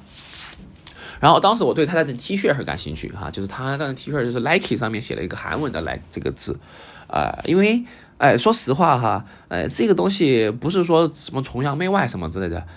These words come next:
其实这是一种母语羞涩啊。就比如说我一，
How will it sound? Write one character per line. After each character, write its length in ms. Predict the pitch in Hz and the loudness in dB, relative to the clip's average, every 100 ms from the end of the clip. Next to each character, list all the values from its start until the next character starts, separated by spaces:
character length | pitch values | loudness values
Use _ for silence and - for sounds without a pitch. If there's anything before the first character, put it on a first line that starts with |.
| - - | -20 -10
其 120 | - | -2
实 120 | 196 | 0
这 100 | 202 | 4
是 140 | 233 208 | 4 4
一 40 | |
种 140 | 156 117 | 2 2
母 220 | 113 151 | 2 2
语 160 | 180 | 2
羞 260 | 82 - 160 | 2 2 2
涩 240 | 185 180 - - _ - | 2 -4 -6 -20 _ -4
啊。 160 | 117 104 | -2 0
就 100 | 175 | 0
比 100 | 139 | 6
如 120 | 120 | 6
说 160 | 123 190 | 8 6
我 200 | 98 - | 6 2
一， 240 | 160 180 | 0 -2